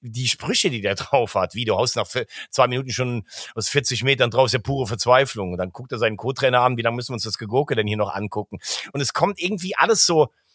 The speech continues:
es ist irgendwie authentisch und lustig. Also ich meine, ich bin ja eh Klopp-Fan, aber, äh, ja, ist einfach, <laughs> ist einfach geil. Und er schafft es, äh, so eine Aura herzustellen, dass du denkst: „Hä, der war mal weg?“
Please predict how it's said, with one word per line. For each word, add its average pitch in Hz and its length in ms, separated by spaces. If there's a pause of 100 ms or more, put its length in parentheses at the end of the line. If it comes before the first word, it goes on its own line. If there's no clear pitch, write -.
(300)
es 131 140
ist 175 200
irgendwie 175 340
authentisch 147 540
und 135 60
lustig. 127 500
Also 104 100
ich 104 40
meine, 104 120
ich 85 60
bin 104 80
ja 104 80
eh 139 140
Klopp-Fan, 110 640 (420)
aber, 117 480
äh, 107 220 (120)
ja, 92 200 (240)
ist - 120
einfach, 156 300
<laughs> 139 140
ist 175 120
einfach 175 300
geil. 160 380 (340)
Und 160 120
er 151 100
schafft 202 340
es, - 320
äh, 156 140
so 143 100
eine 147 140
Aura 190 240
herzustellen, 196 440
dass 165 140
du 156 80
denkst: 156 400
„Hä, 180 240
der 107 80
war 131 120
mal 104 180
weg?“ - 260